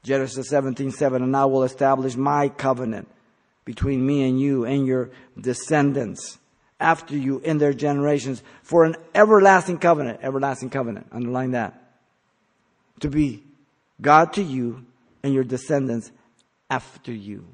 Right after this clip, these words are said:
The remnant. Israel.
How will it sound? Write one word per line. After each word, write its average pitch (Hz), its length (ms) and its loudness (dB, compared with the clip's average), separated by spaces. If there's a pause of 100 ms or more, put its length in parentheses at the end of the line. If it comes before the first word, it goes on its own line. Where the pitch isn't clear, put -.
(520)
The 104 80 -8
remnant. 107 420 -6 (960)
Israel. 113 440 -8